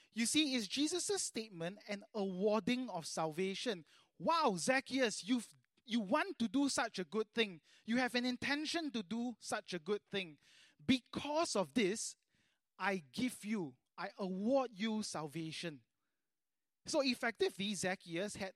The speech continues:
earned his salvation. That's an awarding of salvation.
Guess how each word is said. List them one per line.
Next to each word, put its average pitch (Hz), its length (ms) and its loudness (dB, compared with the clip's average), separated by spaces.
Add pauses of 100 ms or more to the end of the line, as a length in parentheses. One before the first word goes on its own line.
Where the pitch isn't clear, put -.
(160)
earned 208 460 -2 (240)
his 226 160 -6
salvation. 180 640 -8 (960)
That's 262 220 0 (100)
an 202 120 -2
awarding 185 580 -4
of 156 100 -14
salvation. 143 720 -10